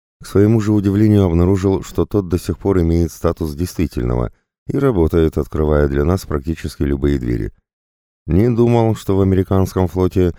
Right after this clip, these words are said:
такая неповоротливая система реагирования", пожал плечами адмирал — стоя перед плавно распахивающимися створками пневмодверей,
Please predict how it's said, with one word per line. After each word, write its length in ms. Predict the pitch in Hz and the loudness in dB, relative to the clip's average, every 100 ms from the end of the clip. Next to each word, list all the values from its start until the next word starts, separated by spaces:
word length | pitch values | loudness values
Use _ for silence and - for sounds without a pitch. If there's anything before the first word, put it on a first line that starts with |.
| _ - | _ -6
такая 320 | - 90 90 | -4 0 2
неповоротливая 760 | 87 82 85 87 85 85 82 82 | 2 2 0 2 0 0 0 0
система 400 | 87 82 85 82 | -2 -4 -2 0
реагирования", 800 | 80 80 78 78 76 76 78 76 _ _ _ - | 0 0 0 0 0 0 -2 -4 _ _ _ -6
пожал 260 | 67 67 67 | -2 0 -2
плечами 400 | 65 - 65 64 | -4 -2 -2 -2
адмирал — 460 | 62 67 87 87 - _ _ - | -4 -2 -2 -4 -10 _ _ -20
стоя 360 | - 104 101 92 | -2 2 4 2
перед 300 | 92 90 - | 0 0 -2
плавно 500 | 90 98 92 90 85 | -2 0 2 2 2
распахивающимися 1040 | 82 - 87 80 80 80 - 78 76 80 | -2 -2 -4 -2 -2 -2 -2 -2 -2 -4
створками 560 | - 87 80 82 80 78 | -4 -2 -2 0 0 -2
пневмодверей, 880 | - 80 73 76 69 78 90 90 | -2 -2 0 -2 -2 -2 -2 -4